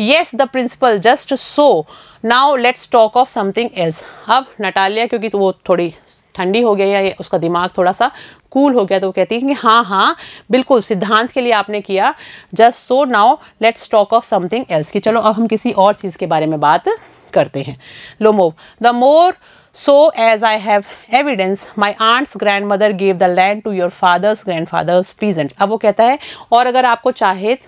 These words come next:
तो मैं आपको दिखा सकता हूँ कि मेरे पास सबूत भी है कि मेरी जो आंटी थी, उनकी जो दादी जी थी, उन्होंने ये जो ज़मीन है वो आपके पिताजी के जो दादाजी थे उनके किसानों को, इतने में फिर उसको बीच में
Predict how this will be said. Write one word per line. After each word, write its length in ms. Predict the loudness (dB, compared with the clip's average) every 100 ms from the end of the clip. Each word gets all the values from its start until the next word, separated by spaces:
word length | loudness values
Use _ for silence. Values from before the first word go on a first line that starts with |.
| _ _ _ -6
तो 80 | -4
मैं 120 | -2
आपको 220 | -2 -2
दिखा 320 | -6 -2 -2
सकता 280 | -2 -2 0
हूँ 120 | 0
कि 80 | -2
मेरे 200 | -2 -2
पास 200 | -2 -2
सबूत 360 | 0 0 -2 -2
भी 120 | -2
है 240 | 0 0 -2 -12 -20 -12
कि 100 | -4
मेरी 240 | 0 0 2
जो 100 | 0 0
आंटी 320 | -2 -2 -6
थी, 300 | -6 -6 -6 -8 -18 -14 -2
उनकी 260 | 0 0 0
जो 120 | 0
दादी 320 | 2 2 0
जी 140 | -2
थी, 240 | -6 -6 -4 0
उन्होंने 460 | 0 2 2 4
ये 100 | 2
जो 120 | 0 -2
ज़मीन 340 | 0 0 0
है 100 | 0
वो 100 | 2
आपके 220 | 0 -2 -8
पिताजी 640 | -4 0 -2 -2 -4 -6 -10 -20 -20 _ -4
के 140 | -2 0
जो 80 | 0
दादाजी 440 | 2 2 0 0
थे 260 | 0 0 -2 -8 -20 -2
उनके 300 | 0 2 2
किसानों 520 | 0 -2 0 0 0 2
को, 260 | 2 0 -4 -20 -20 -6
इतने 220 | -2 2 2
में 80 |
फिर 220 | 2 2 2
उसको 220 | 2 -2
बीच 220 | -2 -2
में 140 | -2